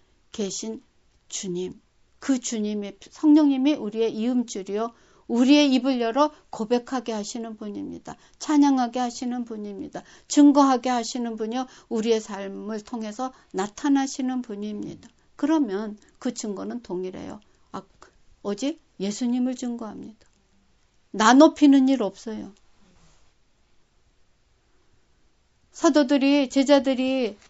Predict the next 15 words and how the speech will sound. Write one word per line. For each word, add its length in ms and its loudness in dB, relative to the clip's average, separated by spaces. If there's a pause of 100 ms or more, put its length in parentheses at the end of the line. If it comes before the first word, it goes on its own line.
(160)
기적기사를 680 2
행할 300 -2
때 140 -2
사람들은 580 -2
그들을 460 -4 (180)
하나님처럼 720 6
여겨서 320 -4
그들 260 4
앞에 200 2
와서 260 0
경배하고 580 -6 (220)
그들 280 8
앞에 220 4
무릎 500 -2
꿇었습니다. 720 -10